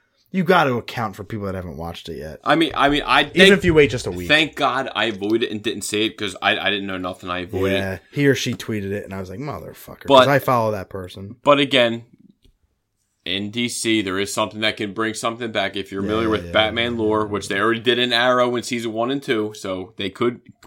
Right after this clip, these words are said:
Speaker 2: potentially come back. But again, I think they outdid themselves. I can't wait to see tonight's episode tomorrow after work.
Speaker 1: Now,
Speaker 2: 'Cause
Speaker 1: what is it? Uh, what,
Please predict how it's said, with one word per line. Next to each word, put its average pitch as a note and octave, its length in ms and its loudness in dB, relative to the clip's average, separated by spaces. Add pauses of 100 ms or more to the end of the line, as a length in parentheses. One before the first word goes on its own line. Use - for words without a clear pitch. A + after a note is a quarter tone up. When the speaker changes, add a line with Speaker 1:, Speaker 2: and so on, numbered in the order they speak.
(160)
Speaker 2:
potentially B2 460 -2
come B2+ 220 2
back. G#2 260 0
But A#2 120 6
again, A#2 320 2
I G2 120 2
think B2 180 0
they G#2+ 120 2
outdid A2 300 0
themselves. A#2 440 2 (340)
I C3 120 4
can't C3 320 4
wait C3 240 0
to C#3+ 80 0
see C3 200 -2
tonight's B2 420 -2
episode D3+ 500 0 (280)
tomorrow B2 540 4
after A#2 260 -2
work. A#2+ 320 0 (460)
Speaker 1:
Now, D3 220 4
Speaker 2:
'Cause D3 160 -2
Speaker 1:
what D#3+ 100 4
is B2+ 80 2
it? G2+ 120 -6 (320)
Uh, A2+ 240 -2
what, A2+ 200 -4